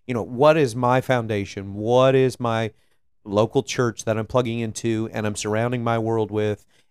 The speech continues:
And that's, that's my world, right? That I, that I feel like I need to, to plug in, to be engaged, to talk about, to understand,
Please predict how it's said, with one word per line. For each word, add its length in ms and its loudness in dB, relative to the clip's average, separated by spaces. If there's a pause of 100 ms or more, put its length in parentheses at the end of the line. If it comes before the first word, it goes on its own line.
(120)
And 180 -2
that's, 340 -2 (120)
that's 240 0
my 200 2
world, 420 -2
right? 360 -2
That 140 -2
I, 360 0
that 100 -2
I 80 0
feel 220 -2
like 180 -2
I 120 -2
need 280 -8
to, 380 -6 (300)
to 80 -4
plug 240 0
in, 280 -4
to 120 -12
be 180 -6
engaged, 800 -2
to 100 -6
talk 440 -2
about, 300 -6
to 100 -16
understand, 800 -8